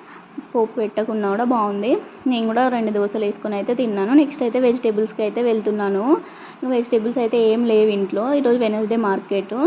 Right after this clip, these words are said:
So, తీసుకోవడానికి అయితే వెళ్ళినాం. తీసుకొని అయితే వచ్చినాం అన్నమాట ఇన్-,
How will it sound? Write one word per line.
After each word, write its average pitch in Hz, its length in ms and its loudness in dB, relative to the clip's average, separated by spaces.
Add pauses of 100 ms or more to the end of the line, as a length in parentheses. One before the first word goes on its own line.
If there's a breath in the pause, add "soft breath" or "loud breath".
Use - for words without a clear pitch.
(100)
So, 294 300 -2 (360)
తీసుకోవడానికి 220 600 -2
అయితే 240 180 -6
వెళ్ళినాం. 233 480 0 (100)
తీసుకొని 262 300 -4
అయితే 233 180 -2
వచ్చినాం 226 320 -4
అన్నమాట 208 360 -4
ఇన్-, 208 220 -4